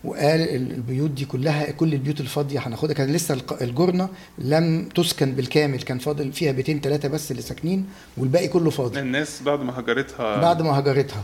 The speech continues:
Speaker 2: مم.
Speaker 1: وابتدينا نمسك البلانات القديمة بتاعت الكلاسترز اللي لسه ما اتبنتش.
Speaker 2: مم.
Speaker 1: انت عارف البياتزا بتاعت الجامع
Speaker 2: آه.
Speaker 1: واللي فيها المسرح والخان،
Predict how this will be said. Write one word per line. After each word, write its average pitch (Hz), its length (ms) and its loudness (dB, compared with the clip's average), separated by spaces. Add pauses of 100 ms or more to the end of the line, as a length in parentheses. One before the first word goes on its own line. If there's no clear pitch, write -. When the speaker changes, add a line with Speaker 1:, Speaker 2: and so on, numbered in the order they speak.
(120)
Speaker 2:
مم. 120 140 -4
Speaker 1:
وابتدينا 156 460 4
نمسك 190 340 2
البلانات 151 480 2
القديمة 156 540 2
بتاعت 170 580 2
الكلاسترز 151 640 0
اللي 131 140 2
لسه 185 280 2
ما 156 60 0
اتبنتش. 147 500 -2 (140)
Speaker 2:
مم. 113 80 -8
Speaker 1:
انت 110 140 0
عارف 143 160 2
البياتزا 160 400 2
بتاعت 135 320 -4
الجامع 156 420 -2 (300)
Speaker 2:
آه. 107 280 -6
Speaker 1:
واللي 117 140 -4
فيها 147 180 2
المسرح 151 540 0
والخان، 156 480 0